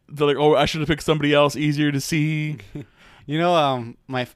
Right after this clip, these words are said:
Speaker 2: actually, my favorite joke is actually from the first season, is when they're in the camp. And, um, like, uh, so, like, the kid that they're trying to help, like, they're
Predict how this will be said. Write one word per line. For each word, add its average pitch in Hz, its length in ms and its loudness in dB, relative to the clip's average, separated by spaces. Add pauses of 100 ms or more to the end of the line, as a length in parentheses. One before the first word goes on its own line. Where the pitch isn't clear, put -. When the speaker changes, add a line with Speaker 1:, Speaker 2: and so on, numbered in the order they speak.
(140)
Speaker 2:
actually, 143 280 -6
my 131 120 -4
favorite 160 380 -6
joke 127 400 -6
is 110 140 -12
actually 110 320 -10
from 107 220 -14
the 98 60 -16
first 110 240 -14
season, 104 400 -16
is 101 140 -18
when 110 200 -14
they're 107 120 -14
in 104 140 -16
the 101 80 -20
camp. 104 420 -16 (640)
And, 107 200 -12
um, 92 360 -14 (1080)
like, 113 220 -10
uh, 104 320 -6 (280)
so, 151 280 -10
like, 120 200 -14
the 104 360 -10 (240)
kid 135 280 -10
that 120 120 -10
they're - 80 -20
trying 117 240 -12
to 104 60 -10
help, 113 440 -10 (300)
like, 110 240 -16
they're 110 140 -10